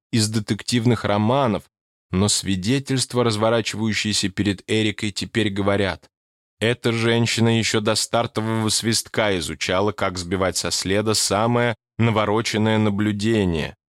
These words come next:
продумывала тактику до самых глубин, разрабатывала обманки и двойные обманки, ложные выпады и манёвры уклонения с дотошностью шахматного гроссмейстера,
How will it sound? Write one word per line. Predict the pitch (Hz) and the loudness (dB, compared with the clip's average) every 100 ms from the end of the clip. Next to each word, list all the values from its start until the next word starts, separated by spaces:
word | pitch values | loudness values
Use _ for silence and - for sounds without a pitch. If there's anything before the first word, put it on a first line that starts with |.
| _ | _
продумывала | 113 107 123 123 117 120 113 | -4 0 0 2 2 0 0
тактику | 113 117 - - 110 | 0 -2 -2 -8 -2
до | 107 | -2
самых | - 113 120 110 | 0 0 2 0
глубин, | 107 113 117 110 113 104 | -2 -4 -2 -2 0 2
разрабатывала | 92 95 92 95 110 117 107 113 107 | 2 2 0 2 0 -2 0 2 2
обманки | 98 101 110 117 107 | 0 0 2 0 -2
и | 113 | -6
двойные | 110 110 110 113 127 123 | 0 2 4 4 4 4
обманки, | 110 107 110 110 104 92 87 | 2 0 0 2 0 -2 -2
ложные | 92 113 113 117 117 | 0 2 2 2 2
выпады | 107 127 - 123 127 | 2 0 0 0 2
и | |
манёвры | 127 123 135 131 135 | 4 4 2 2 2
уклонения | 127 127 120 127 131 131 | 2 2 2 4 4 2
с | 110 | 2
дотошностью | 113 117 139 135 - 120 - | 0 0 0 0 0 0 -2
шахматного | 120 127 120 123 - 117 113 | -2 0 0 -2 0 0 2
гроссмейстера, | 113 113 - 120 123 104 - - - | 2 0 2 2 2 0 -4 -8 -10